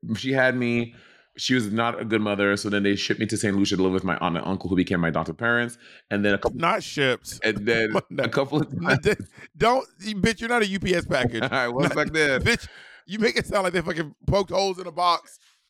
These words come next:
Speaker 1: <laughs> And then a couple of times they tried to, um, she tried to, like, engage again, like, and, and come down to visit me in Saint Lucia and, like, do stuff with me, but she was still not in a good space. And then my parents in Saint Lucia got divorced.
Speaker 2: You know how old she is?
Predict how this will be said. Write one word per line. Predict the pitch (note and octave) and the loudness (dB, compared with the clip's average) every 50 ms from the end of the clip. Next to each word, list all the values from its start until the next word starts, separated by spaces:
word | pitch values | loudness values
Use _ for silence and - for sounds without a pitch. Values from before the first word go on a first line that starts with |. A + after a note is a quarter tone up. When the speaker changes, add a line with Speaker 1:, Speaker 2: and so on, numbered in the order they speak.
| _ - | _ -2
Speaker 1:
<laughs> | - - - - - - - - - - - F5+ F5+ - | -2 -2 -2 -10 -20 -20 -16 -18 -16 -12 -4 -4 -2 -2
And | E3+ F3 F#3 - F3 | 0 0 0 -2 -2
then | F3 E3 E3+ F3+ D#3 F3 | 0 0 0 0 0 -2
a | E3 | -4
couple | - - - E3 E3 D#3 E3 | -4 -4 -4 -4 -2 -2 -4
of | D#3 - | -4 -2
times | D3 A#2+ A#2 B2 A#2+ A2 G#2+ A2 G#2+ - _ - - - - - - - | -2 0 2 2 2 0 -2 -4 -8 -14 _ -20 -20 -20 -18 -18 -12 -2
they | - B2 B2+ B2 | 2 2 2 2
tried | - - B2+ A#2 A#2+ A#2+ A#2 A2 - | 0 -2 0 0 2 2 0 -2 0
to, | A#2+ A2+ G#2+ G2 - | 0 2 2 2 2
um, | G#2+ G#2 G#2 G#2 G#2 | 2 2 0 0 -2
she | - - C3 | 0 0 0
tried | A#2+ C3+ B2+ A2+ A2 | 0 0 0 -2 0
to, | A2+ | 0
like, | A2 G#2+ G2+ F2 F2 | 0 0 0 0 -2
engage | F2 F#2+ G2+ - A2 A2 F#2+ G2+ G#2 G#2+ G2 G#2 | -2 -2 0 0 0 0 2 2 2 2 2 0
again, | G#2 G#2+ G#2+ G2+ | 0 0 0 0
like, | G2 F#2+ F#2 E2+ - | 0 -2 -2 -4 -4
and, | - G2+ G2 E2+ - - | -4 -6 -6 -6 0 0
and | A2 G2+ F#2 | 2 2 2
come | - A#2 A2 | 0 0 2
down | G#2+ G#2+ G#2 G2 | 2 2 0 0
to | G2 | 2
visit | F2 G2+ F2+ F#2+ | 2 2 4 4
me | G2+ G2 | 2 2
in | F#2+ | 2
Saint | - G2 F#2+ | 0 0 2
Lucia | G2+ F#2+ F2 F#2+ | 2 2 2 2
and, | F2+ | 0
like, | F2 E2+ | 0 2
do | F2 G#2+ | 2 2
stuff | G2+ - G#2+ G2 | 2 2 0 0
with | G2+ F#2+ | 2 0
me, | G#2+ G#2+ | 0 2
but | F#2+ F#2+ F2 | 2 2 0
she | - - G2 | 2 2 2
was | F#2 F2 | 2 2
still | - G#2 G2+ G2 | 2 2 2 2
not | F#2+ F2 E2+ F2 E2+ E2+ E2 - - - - - - - - - - - - | 2 2 2 2 2 0 0 -2 -6 -20 -20 -20 -20 -20 -20 -20 -20 -10 -2
in | F2+ F#2 | 0 0
a | E2+ | 0
good | D#2 E2 F#2 F2+ F2 E2+ | 2 2 2 2 2 0
space. | - - - F#2+ F#2 G2+ G#2+ A2 A2+ G#2 | -2 -6 -2 0 0 2 2 0 -2 -2
And | A2 G2 | -4 -4
then | G2 F#2+ | -2 0
my | F#2+ F2+ | 0 -2
parents | E2 - G#2 G#2 G#2 G#2 G2+ G2 - - | -2 -2 -2 0 0 0 0 -2 -4 -4
in | F2+ | -2
Saint | F#2 F#2+ | 0 2
Lucia | G2 F#2 F#2+ | 2 2 2
got | F2 F2 D#2+ | 0 0 -2
divorced. | F2+ E2+ E2 G#2+ A#2 A#2 A2 - | -4 -6 -4 0 2 2 2 2
Speaker 2:
You | A#3+ | 2
know | A#3 | 2
how | A3 F#3 D3+ | 0 2 2
old | D3+ D3 | 2 0
she | - E3+ F#3 | -2 -2 -2
is? | G3 G3+ G3+ - - - - - | -2 -2 -2 -4 -8 -14 -16 -20